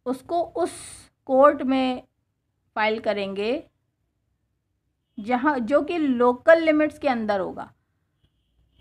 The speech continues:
with respect to any portion of the property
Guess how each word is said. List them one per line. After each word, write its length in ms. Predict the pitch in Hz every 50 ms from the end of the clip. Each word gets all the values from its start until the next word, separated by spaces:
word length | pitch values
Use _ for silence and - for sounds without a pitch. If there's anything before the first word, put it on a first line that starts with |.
| - - - _ _ _ _ _ _ _ _ _ _ _ _ - -
with 260 | 208 269 330 339 -
respect 520 | - 320 349 - - 302 285 294 294 -
to 260 | - 349 359 370 381 - - 277
any 300 | 294 320 359 381 392 392 381
portion 300 | - 294 277 277 - 269
of 120 | 254 254 240
the 140 | 240 240 240 240
property 560 | 233 208 202 202 226 208 220 - 285 320 370